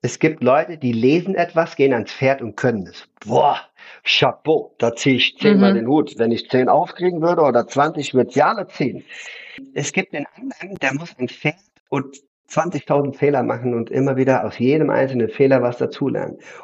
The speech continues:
Speaker 1: Und es gibt noch andere, die gucken. Die lernen vom Zuschauen, vom Zuhören und Zuschauen,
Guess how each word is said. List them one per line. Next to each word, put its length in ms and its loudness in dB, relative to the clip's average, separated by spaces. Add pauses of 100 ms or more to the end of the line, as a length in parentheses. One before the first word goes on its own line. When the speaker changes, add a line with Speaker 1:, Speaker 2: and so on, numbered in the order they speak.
Speaker 1:
Und 160 4
es 140 0
gibt 220 -6
noch 340 0
andere, 580 -2 (440)
die 160 -4
gucken. 460 -2 (580)
Die 100 0
lernen 340 4
vom 260 -2
Zuschauen, 720 -2
vom 280 0
Zuhören 680 -2
und 140 2
Zuschauen, 720 0